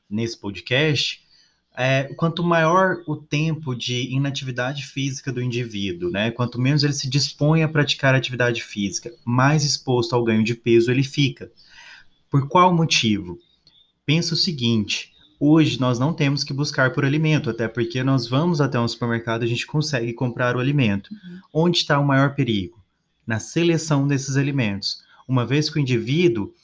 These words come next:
Speaker 1: ele tá exposto a uma gama de alimentos com alta carga energética e uma baixa qualidade nutricional, sendo esses os alimentos já processados, bem como ele também tem acesso aos alimentos saudáveis. Mas será que ele está fazendo a escolha correta, Renata?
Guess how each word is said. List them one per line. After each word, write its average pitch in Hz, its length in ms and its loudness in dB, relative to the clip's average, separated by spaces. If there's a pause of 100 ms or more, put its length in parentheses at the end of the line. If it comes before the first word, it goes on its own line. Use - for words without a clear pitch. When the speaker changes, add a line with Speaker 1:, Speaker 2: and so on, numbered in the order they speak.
(280)
Speaker 1:
ele 123 160 -2
tá 151 180 0
exposto 123 600 -2
a - 20 -2
uma 120 180 -2
gama 156 400 0
de 165 140 0
alimentos 123 480 0
com 107 240 -2
alta 151 320 0
carga 127 380 0
energética 117 840 -2
e 120 80 -2
uma 117 180 0
baixa 113 360 0
qualidade 110 500 -2
nutricional, 120 720 0 (300)
sendo 123 340 0
esses 113 220 0
os 113 100 -4
alimentos 110 420 0
já 104 140 0
processados, 143 1000 0 (400)
bem 170 260 4
como 170 480 2
ele 135 180 2
também 143 460 0
tem 208 300 2
acesso 143 440 0
aos 147 140 2
alimentos 147 400 0
saudáveis. 127 720 -2
Mas 131 200 0
será 156 280 0
que 165 140 -6
ele 147 80 0
está 160 320 -2
fazendo 120 340 0
a 117 60 2
escolha 113 280 -2
correta, 110 520 -2
Renata? 95 260 -6